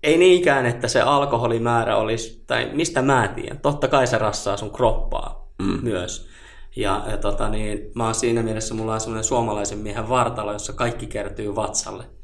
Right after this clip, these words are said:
Speaker 1: Siis jokainen olut, ne vaan valuu tuohon vatsalle. Mulla, jos mä en <clears throat> liikkuis, niin mä olisin tikkujalat, tikkukädet ja sit mulla olisi semmonen niinku pötsi tossa. Se olisi niinku vääjäämätön tilanne.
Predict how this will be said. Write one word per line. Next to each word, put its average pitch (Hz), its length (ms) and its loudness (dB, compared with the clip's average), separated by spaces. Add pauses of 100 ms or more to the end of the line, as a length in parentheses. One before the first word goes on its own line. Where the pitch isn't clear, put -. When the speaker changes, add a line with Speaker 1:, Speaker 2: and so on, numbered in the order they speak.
(220)
Speaker 1:
Siis 123 180 -4
jokainen 139 360 2
olut, 131 460 2
ne 135 60 0
vaan 131 200 4
valuu 135 240 4
tuohon 131 260 -2
vatsalle. 104 480 0 (480)
Mulla, 131 380 0 (280)
jos 139 160 0
mä 143 120 4
en 143 160 -4 (340)
<clears throat> - 400 2
liikkuis, 131 560 4
niin 127 160 -4
mä 131 100 2
olisin 127 400 -4 (340)
tikkujalat, 143 600 2
tikkukädet 113 600 -2
ja 98 60 -4
sit - 120 -8
mulla 113 140 -2
olisi 104 120 -4
semmonen 110 240 -4
niinku 107 160 -10 (120)
pötsi 110 300 0
tossa. - 480 -10 (460)
Se - 120 -4
olisi 113 140 0
niinku - 300 0
vääjäämätön 101 640 -2 (640)
tilanne. 107 400 0